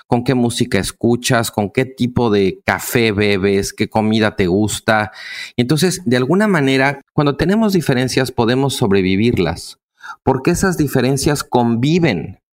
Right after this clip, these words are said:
con nuestras coincidencias. Pero cuando esas diferencias empiezan de alguna manera a colonizar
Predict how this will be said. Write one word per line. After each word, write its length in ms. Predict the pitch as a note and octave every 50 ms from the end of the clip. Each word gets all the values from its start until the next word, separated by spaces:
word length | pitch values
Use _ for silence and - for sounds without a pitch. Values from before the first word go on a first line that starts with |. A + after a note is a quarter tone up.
| _ _
con 160 | - A2+ G2+ G2+
nuestras 420 | G2+ G2 G2 - - G2+ F#2 -
coincidencias. 1000 | - - G2 F#2+ - - G2 F2+ F#2 F2+ E2+ - - - F2 F2+ - - - _ _
Pero 200 | - C#3 C#3+ C#3+
cuando 200 | - D3 D3+ F#3
esas 200 | G#3+ - B3 G#3+
diferencias 680 | - F#3+ - - C#3+ B2 B2+ C#3 C3+ - D#3 D3 C3+ - -
empiezan 460 | A#2+ A#2 - - D#3 D3+ - E3+ D3
de 80 | C3+
alguna 340 | C3 B2 A#2+ C#3+ D#3+ F3 F3+
manera 340 | E3 C#3+ C3 C3+ C#3+ D3 D3
a 100 | C#3+ C#3+
colonizar 1080 | - - B2 A2+ G#2 G2+ G2 G2 G2+ G2 F#2+ - - - C#3 D3 D#3 D#3+ - - -